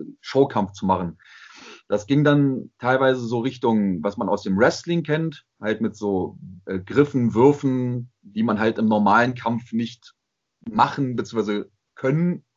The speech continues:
würde. Und das Ganze war dann irgendwann so weit, dass man gesagt hat, hey, lass uns doch mal einen Film drehen. So, und dann ging das zweitausend, ich glaub, zweitausenddreizehn war das, dann habe ich mir einfach mal einen Kump-,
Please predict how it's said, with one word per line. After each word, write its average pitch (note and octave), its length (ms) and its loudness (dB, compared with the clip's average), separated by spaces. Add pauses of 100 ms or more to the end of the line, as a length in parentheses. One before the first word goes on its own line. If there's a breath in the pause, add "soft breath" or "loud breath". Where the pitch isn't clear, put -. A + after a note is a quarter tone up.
(180)
würde. E3+ 480 2 (1120 soft breath)
Und C#3 440 4
das C#3 140 0
Ganze D3 680 4
war C3 160 4
dann C#3 220 0
irgendwann C3+ 460 -2
so B2 180 -4
weit, A#2 200 4
dass C3+ 120 -6
man C3 140 -4
gesagt B2 260 -2
hat, A2 80 -6
hey, A#2 420 2 (500)
lass C3 220 -2
uns D3 140 -6
doch C#3 140 -4
mal C3+ 100 0
einen C3+ 120 0
Film E3+ 360 2
drehen. F2 400 -2 (1300)
So, C3+ 120 2
und B2 80 2
dann B2+ 100 4
ging C#3 140 4
das C#3+ 260 0
zweitausend, C3 720 -2
ich A#2+ 80 -14
glaub, A#2 220 -6
zweitausenddreizehn G#2+ 1300 -2
war C#3+ 120 4
das, C#3+ 240 2
dann C3+ 180 -6
habe B2 160 -4
ich A#2+ 80 -6
mir C3+ 80 -4
einfach B2+ 220 -4
mal B2+ 80 0
einen A#2 100 -2
Kump-, D#3 240 -6